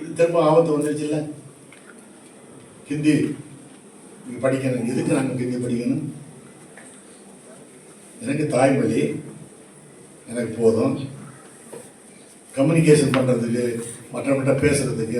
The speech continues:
மற்ற நாடுகளுக்கு போறதுக்கு, வேலை செய்யறதுக்கு எனக்கு ஒரு மொழி வேணும். அது நான் ஆங்கிலம் படிச்சுக்கிறேன்.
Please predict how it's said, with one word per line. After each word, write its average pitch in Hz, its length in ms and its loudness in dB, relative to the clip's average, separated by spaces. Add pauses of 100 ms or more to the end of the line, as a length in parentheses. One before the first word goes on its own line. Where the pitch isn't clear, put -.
மற்ற - 240 -2
நாடுகளுக்கு 131 460 2
போறதுக்கு, - 440 -2 (420)
வேலை 147 240 2
செய்யறதுக்கு 120 460 -2 (720)
எனக்கு 135 240 0
ஒரு 123 140 -2
மொழி 127 240 0
வேணும். - 320 0 (800)
அது 160 160 -4
நான் 160 140 2
ஆங்கிலம் 143 280 2
படிச்சுக்கிறேன். 110 540 -6